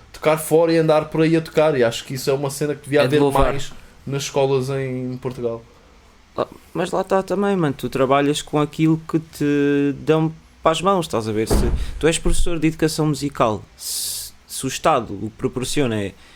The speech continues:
Speaker 2: é esse material e esse programa e et cetera, tu vais ter que, a menos que lá está, sejas um ganda bacana, não vais sair muito fora daquilo, vais fazer aquilo, estás a ver? Tem que haver um investimento,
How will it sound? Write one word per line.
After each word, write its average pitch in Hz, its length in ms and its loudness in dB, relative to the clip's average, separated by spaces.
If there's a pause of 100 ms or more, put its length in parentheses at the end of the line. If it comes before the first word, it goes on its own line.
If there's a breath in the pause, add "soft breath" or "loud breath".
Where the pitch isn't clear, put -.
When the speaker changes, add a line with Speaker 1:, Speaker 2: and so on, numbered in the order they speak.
(160 soft breath)
Speaker 2:
é 107 80 0
esse 117 220 -2
material 131 540 2
e 113 80 2
esse 113 160 -2
programa 117 460 -2
e 117 40 2
et 113 120 -2
cetera, 123 320 -2
tu 135 400 -6
vais 135 180 -2
ter 143 100 -2
que, - 40 -12 (1000 loud breath)
a 120 80 -2
menos 139 280 2
que - 140 -8
lá 143 120 4
está, 170 260 0
sejas 131 260 0
um 139 60 0
ganda 139 200 4
bacana, 143 360 2
não 156 120 4
vais 151 220 2
sair 160 120 0
muito 160 200 2
fora 156 200 2
daquilo, 160 360 2
vais 110 160 -2
fazer 113 240 0
aquilo, 120 280 -4
estás 101 200 -10
a 104 80 -12
ver? 120 160 -10 (140)
Tem 131 120 0
que 139 60 2
haver 135 140 4
um 147 120 2
investimento, 151 800 2